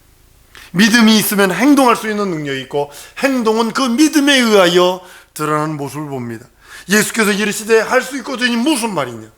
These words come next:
믿음이 있는 자에게, 믿는 자에게 능치 못함이 없다라고 성경은 마가복음 구 장 이십삼 절에 말씀을 합니다. 여호수아가 이제 모세로부터 대권을 이양받습니다.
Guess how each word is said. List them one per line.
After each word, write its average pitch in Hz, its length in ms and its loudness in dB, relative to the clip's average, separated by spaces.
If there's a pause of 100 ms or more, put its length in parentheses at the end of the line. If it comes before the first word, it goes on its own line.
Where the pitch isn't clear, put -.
(300)
믿음이 151 560 -4
있는 143 240 -4
자에게, 139 340 -2
믿는 220 320 0
자에게 196 260 0
능치 202 280 -4
못함이 175 380 -4
없다라고 135 680 -2 (300)
성경은 120 800 -4 (260)
마가복음 123 460 -2
구 151 160 -8
장 156 100 0
이십삼 143 460 -4
절에 143 160 2
말씀을 139 420 0
합니다. 147 320 0 (720)
여호수아가 190 680 4
이제 170 520 0 (840)
모세로부터 190 800 2
대권을 160 460 0
이양받습니다. 123 680 -8